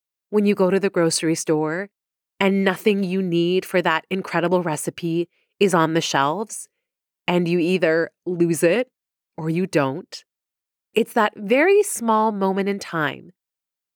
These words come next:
when we can either react or respond. So what do I mean by react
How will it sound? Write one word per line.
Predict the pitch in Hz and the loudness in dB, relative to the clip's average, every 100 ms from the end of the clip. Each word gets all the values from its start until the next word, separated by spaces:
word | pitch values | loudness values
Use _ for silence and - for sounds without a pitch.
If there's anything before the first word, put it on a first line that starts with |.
| _ - | _ 0
when | 202 202 | 2 4
we | 214 | 2
can | 214 208 | -2 -4
either | - 214 175 143 151 202 _ _ _ - | -2 -2 0 -2 -4 -12 _ _ _ -4
react | 190 185 156 151 220 - - _ _ _ _ _ _ _ _ - | 2 4 2 -4 -12 -18 -20 _ _ _ _ _ _ _ _ 0
or | 196 | 2
respond. | 180 180 - 139 - - _ _ _ _ _ _ _ _ _ - | 2 -2 -4 -10 -10 -16 _ _ _ _ _ _ _ _ _ -10
So | - 233 226 226 | -6 0 0 0
what | 202 247 311 - | 0 0 -2 0
do | 262 | 2
I | 233 226 | 2 2
mean | 185 170 170 160 | 0 -2 -2 -2
by | 147 143 143 143 | -2 0 -2 -4
react | 160 165 151 156 - | -4 0 -2 -4 -12